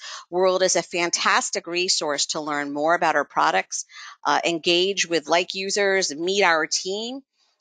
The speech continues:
Um, it even makes a great field trip, uh, even a virtual field trip.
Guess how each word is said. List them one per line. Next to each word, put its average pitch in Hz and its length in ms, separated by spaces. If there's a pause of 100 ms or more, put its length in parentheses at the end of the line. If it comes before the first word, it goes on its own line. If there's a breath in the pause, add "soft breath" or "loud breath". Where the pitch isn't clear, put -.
(100)
Um, 175 360
it 233 120
even 320 220
makes 349 240
a 269 60
great 254 300
field 294 240
trip, 135 240 (260)
uh, 156 220 (140)
even 254 220
a 247 60
virtual 220 400
field 123 280
trip. - 200